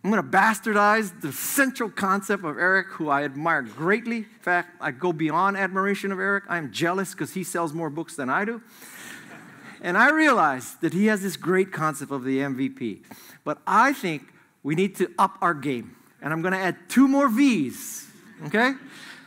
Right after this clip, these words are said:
So the first V that I wanna add is that it's valuable. Because you can have a company that is viable, but is not doing something that's valuable.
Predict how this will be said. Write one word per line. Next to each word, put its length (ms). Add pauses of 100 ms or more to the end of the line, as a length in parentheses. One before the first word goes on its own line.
(120)
So 120
the 100
first 420
V 180
that 160
I 100
wanna 220
add 420 (400)
is 160
that 220
it's 180
valuable. 680 (280)
Because 300
you 100
can 180
have 260
a 60
company 520 (260)
that 140
is 140
viable, 640 (420)
but 100
is 160
not 320
doing 260
something 520 (140)
that's 220
valuable. 680